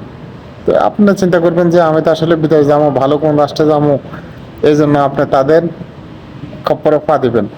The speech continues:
যখন এদের খপ্পরে পা দিবেন, হে বলবো যে, "ভাই, আপনি আমাকে তো চেনেন না।" আপনি তো বলবেন, হে আপনার কাছে এসে বলবো যে, "আপনি এখন টাকা টোকা দেওয়া লাগবে না, আপনি শুধু অ্যাপ্লাই খরচটা দেন।"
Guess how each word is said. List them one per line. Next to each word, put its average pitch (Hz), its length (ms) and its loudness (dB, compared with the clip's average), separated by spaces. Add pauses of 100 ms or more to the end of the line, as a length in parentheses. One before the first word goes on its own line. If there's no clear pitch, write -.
(580)
যখন 156 260 4
এদের 170 180 2
খপ্পরে 180 440 0
পা 185 140 4
দিবেন, 175 260 2
হে 160 220 2
বলবো 156 420 2 (1160)
যে, 139 100 2
"ভাই, 151 460 2 (1120)
আপনি 147 320 2 (540)
আমাকে 147 320 0
তো 165 80 0
চেনেন 151 360 0
না।" 131 100 2
আপনি 147 200 0
তো 170 100 0
বলবেন, 156 320 2
হে 147 160 4
আপনার 156 240 2
কাছে 156 200 0
এসে 160 100 2
বলবো 147 340 2
যে, 147 80 4
"আপনি 143 180 2
এখন 143 220 0
টাকা 156 220 0
টোকা 156 220 0
দেওয়া 156 220 4
লাগবে 151 260 0
না, 202 180 2 (600)
আপনি 170 280 2
শুধু 180 460 2
অ্যাপ্লাই 165 380 2
খরচটা 156 360 -2
দেন।" 110 180 -2